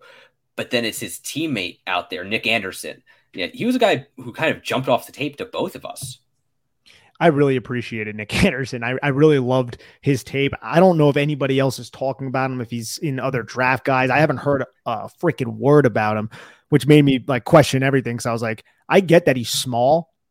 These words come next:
Speaker 2: but he's freaking productive out there. And he might not be Ivan Pace in terms of his blitzing ability, but what did he not handle well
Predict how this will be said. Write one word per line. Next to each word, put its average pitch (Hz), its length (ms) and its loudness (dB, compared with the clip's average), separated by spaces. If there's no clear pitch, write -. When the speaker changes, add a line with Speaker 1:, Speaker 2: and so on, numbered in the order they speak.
Speaker 2:
but 123 380 4
he's 156 260 -12
freaking 254 260 2
productive 120 480 -4
out - 200 -12
there. - 160 -14
And 101 300 -18
he 170 220 -2
might 196 200 6
not 180 260 4
be 151 240 0
Ivan 135 420 0
Pace - 560 -2
in 127 80 -4
terms 131 320 0
of 117 120 -2
his 113 200 0
blitzing 127 400 -2
ability, 143 540 4
but 139 200 2
what 143 380 0
did 220 100 0
he 185 140 0
not 147 340 -2
handle 127 560 -6
well 110 360 -2